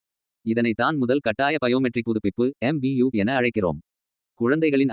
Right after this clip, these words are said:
ஐந்து முதல் ஏழு வயது வரையிலான காலத்தில் ஆதார் புதுப்பிப்பை பெற்றோர்கள் மேற்கொள்ள வேண்டும். கொடுக்கப்பட்ட கெடுவிற்குள் ஆதாரை புதுப்பித்து விட்டால் எந்த கட்டணமும் வசூலிக்கப்படாது. ஏழு வயதை கடந்த பிறகு ரூ.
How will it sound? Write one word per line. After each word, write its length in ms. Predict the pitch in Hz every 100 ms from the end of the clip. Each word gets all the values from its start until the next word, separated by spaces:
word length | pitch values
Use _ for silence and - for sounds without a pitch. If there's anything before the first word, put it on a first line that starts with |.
| 110
ஐந்து 160 | 143
முதல் 240 | 127 113 127
ஏழு 220 | 113 143
வயது 240 | 123 117
வரையிலான 400 | 110 107 113 107 127
காலத்தில் 440 | 113 117 120 120
ஆதார் 320 | 98 110 113
புதுப்பிப்பை 400 | 117 135 147 135
பெற்றோர்கள் 480 | 117 110 123 113 120
மேற்கொள்ள 300 | 107 127 117
வேண்டும். 320 | 127 110 87 76 _ _ _ _ _ 120
கொடுக்கப்பட்ட 460 | 139 160 156 139 131
கெடுவிற்குள் 460 | 120 127 117 117
ஆதாரை 320 | 95 117 127 131
புதுப்பித்து 400 | 127 143 131 135
விட்டால் 320 | 110 120 123 113
எந்த 100 | 120
கட்டணமும் 460 | 117 110 113 123 147
வசூலிக்கப்படாது. 600 | 139 139 123 110 95 78 82 _ _
ஏழு 240 | 104 139 160
வயதை 260 | 127 127 123
கடந்த 300 | 110 107 156
பிறகு 280 | 139 131 123
ரூ. 140 | 113